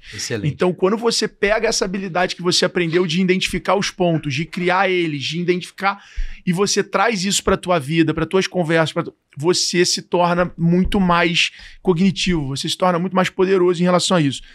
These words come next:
Speaker 2: E você também fez esse curso de Design Thinking. Eu acho, cara,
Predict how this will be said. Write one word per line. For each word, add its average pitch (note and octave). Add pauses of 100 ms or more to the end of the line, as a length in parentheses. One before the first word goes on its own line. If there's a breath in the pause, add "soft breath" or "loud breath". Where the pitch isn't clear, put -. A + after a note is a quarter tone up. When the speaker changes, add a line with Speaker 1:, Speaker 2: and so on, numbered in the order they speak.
(360 loud breath)
Speaker 2:
E F#3
você G3+
também G#3
fez G3
esse G3
curso G3
de E3+
Design F#3+
Thinking. D#3+
Eu A3
acho, A3
cara, C#3+